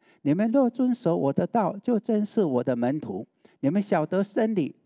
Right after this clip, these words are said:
真理叫你们得以自由。”所以这些话我们听起来很对，很正常。我们是主的门徒，当然遵守主的道。我们做他的门徒，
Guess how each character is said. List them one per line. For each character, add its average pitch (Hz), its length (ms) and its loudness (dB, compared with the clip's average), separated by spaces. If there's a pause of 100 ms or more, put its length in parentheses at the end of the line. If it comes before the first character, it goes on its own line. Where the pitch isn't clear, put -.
真 220 200 0
理 143 160 0
叫 196 220 2
你 139 100 -2
们 120 220 -4
得 131 160 2
以 127 140 0
自 110 280 -2
由。” 95 240 -10 (300)
所 - 140 -6
以 254 40 -2
这 285 140 -2
些 294 140 -2
话 262 360 -2
我 165 100 0
们 196 120 -4
听 285 180 -4
起 196 140 -2
来 160 220 -2 (220)
很 - 280 -6
对， 226 320 0 (120)
很 123 180 -6
正 196 260 0
常。 - 320 -14 (500)
我 - 120 2
们 233 200 2
是 294 160 2
主 180 240 0
的 190 140 2
门 190 240 0
徒， 160 300 0 (160)
当 262 200 -2
然 160 200 -2
遵 202 200 -2
守 143 240 0
主 117 160 -4
的 127 140 -2
道。 - 320 -2 (260)
我 - 80 0
们 180 120 0
做 269 200 0
他 233 160 -4
的 226 140 2
门 190 260 0
徒， 143 300 -2